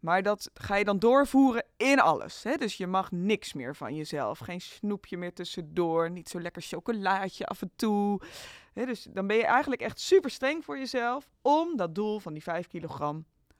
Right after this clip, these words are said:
afvallen maar te behalen. Eh, ander voorbeeldje. Je wil,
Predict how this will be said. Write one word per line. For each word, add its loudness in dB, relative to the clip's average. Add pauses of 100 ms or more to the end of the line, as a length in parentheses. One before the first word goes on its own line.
(100)
afvallen 0
maar -8
te -16
behalen. -10 (1400)
Eh, -14
ander 2
voorbeeldje. 2 (160)
Je -6
wil, 4